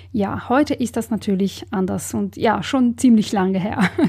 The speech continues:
Und, ähm, noch ein paar Worte zu diesem Thema. Eine gute Frau hat auch mal was Starkes gesagt, was mich sehr bewegt und geprägt hat. „Mach dir keine Sorgen, was die anderen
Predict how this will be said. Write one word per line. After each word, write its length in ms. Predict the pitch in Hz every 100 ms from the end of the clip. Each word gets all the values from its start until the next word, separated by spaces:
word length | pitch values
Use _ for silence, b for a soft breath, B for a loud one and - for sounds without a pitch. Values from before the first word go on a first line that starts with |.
| - - - - - - - 381 349 330 294 240 B -
Und, 600 | - 262 262 247 247 247 220
ähm, 540 | 214 214 214 208 202 -
noch 240 | 247 302
ein 80 | 311
paar 180 | 302 247
Worte 240 | 254 262
zu 120 | 254
diesem 240 | 233 247 240
Thema. 360 | 226 240 240
Eine 200 | 214 214
gute 200 | 196 233
Frau 340 | - 190 233 240
hat 200 | 226 -
auch 240 | 214 226
mal 380 | 214 214 220 208
was 280 | 202 196 -
Starkes 440 | - - 220 226
gesagt, 400 | 226 220 220 -
was 160 | 226 226
mich 160 | 196
sehr 260 | - 214 214
bewegt 460 | 214 185 247 -
und 80 | 214
geprägt 440 | 190 208 208 233 -
hat. 220 | 269 - _ _ _ _ _ _ _ _ _ _ _ _ _ _
„Mach 260 | 214 262 -
dir 140 | 254
keine 400 | 240 233 254 233
Sorgen, 480 | 202 202 208 202 180
was 160 | 185
die 180 | - -
anderen 640 | - 240 262 226 196 185